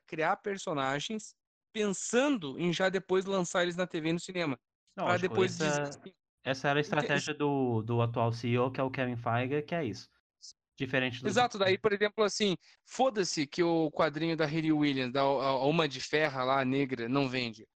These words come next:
Speaker 1: Foda-se que a Kamala Khan não vende. Foda-se que a Capitã Marvel lésbica não vende, entendeu? Que a América Chaves não vende. Foda-se. O fato é que eles seguram essas heroínas ali, eh, sendo canceladas, republicadas por um espaço de cinco anos, pra parecer que elas têm uma, uma,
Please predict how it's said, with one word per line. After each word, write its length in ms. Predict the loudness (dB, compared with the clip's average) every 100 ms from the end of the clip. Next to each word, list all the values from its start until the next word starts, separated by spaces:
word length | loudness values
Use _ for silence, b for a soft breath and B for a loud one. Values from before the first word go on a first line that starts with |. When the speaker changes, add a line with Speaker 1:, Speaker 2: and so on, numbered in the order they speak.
| _ _
Speaker 1:
Foda-se 440 | -2 0 0 -2 -4
que 100 | -2
a 20 |
Kamala 360 | 0 2 2
Khan 200 | 0 -2
não 200 | 0 -2
vende. 320 | -2 -4 -6 -10
Foda-se 560 | -4 0 0 0 -6
que 100 | -6
a 20 |
Capitã 340 | -4 -4 0 0
Marvel 340 | 2 0 0
lésbica 420 | 0 0 -2 -4
não 140 | -2 0
vende, 280 | -2 -4 -6
entendeu? 360 | -6 0 0
Que 100 | 2
a 40 | 0
América 280 | 0 -2 -2
Chaves 320 | 0 0 0
não 140 | -4
vende. 300 | -2 -4 -6
Foda-se. 520 | -4 0 0 -2 -10 -16 B B B
O 80 |
fato 340 | -4 0 0 -2
é 20 |
que 100 | -4
eles 140 | -2
seguram 480 | -2 -4 0 2 2
essas 240 | 0 -2 -2
heroínas 500 | 2 2 2 0 -2
ali, 340 | -2 0 -2 b b b -10
eh, 160 | -8
sendo 280 | -4 0 0
canceladas, 720 | 0 -2 0 2 2 0 -4
republicadas 720 | -4 -4 -4 -2 0 -2 -4
por 100 | -4
um 60 | -4
espaço 420 | -2 0 0 -2
de 80 | -6
cinco 380 | -4 -4 2 2
anos, 260 | 2 -2
pra 160 | -2 -2
parecer 380 | 0 0 -4 -4
que 60 |
elas 180 | -2 -2
têm 460 | -2 0 0 -4 -8 -8
uma, 220 | 0 0
uma, 460 | 2 2 2 2